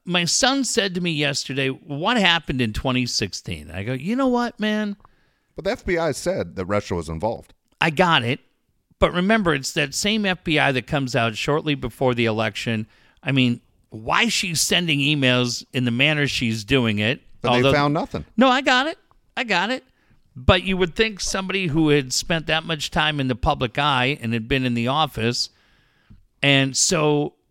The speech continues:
Speaker 1: I said to my sons, I go, "Look, because I don't know the answer." Was it people that just thought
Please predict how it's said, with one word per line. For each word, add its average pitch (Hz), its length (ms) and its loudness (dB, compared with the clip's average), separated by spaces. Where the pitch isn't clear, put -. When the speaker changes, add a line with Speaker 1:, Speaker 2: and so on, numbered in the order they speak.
Speaker 1:
I 143 140 2
said 165 300 -2
to 180 40 -6
my 170 160 -4
sons, 196 480 -4
I 127 100 0
go, 147 100 -6
"Look, 180 340 -6
because 170 460 0
I 180 120 2
don't 165 260 -2
know 170 160 0
the 185 200 -4
answer." 202 480 -6
Was 151 240 -2
it 165 160 -8
people 214 300 -2
that 214 180 0
just - 400 -4
thought 151 300 2